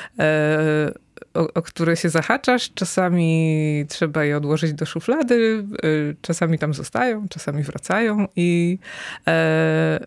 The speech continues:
a czasami zupełnie nie wprost gdzieś tam, e, po prostu sobie pracują, em, e, z, z tyłu głowy i, i właśnie owocują takimi, takimi spotkaniami,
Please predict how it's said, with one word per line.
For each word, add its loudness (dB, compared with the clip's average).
a 2
czasami 2
zupełnie 4
nie 4
wprost 0
gdzieś 0
tam, 0
e, -6
po -20
prostu 2
sobie 0
pracują, 2
em, 2
e, -2
z, -10
z -6
tyłu 2
głowy 2
i, 0
i 2
właśnie 0
owocują 0
takimi, 0
takimi -2
spotkaniami, -2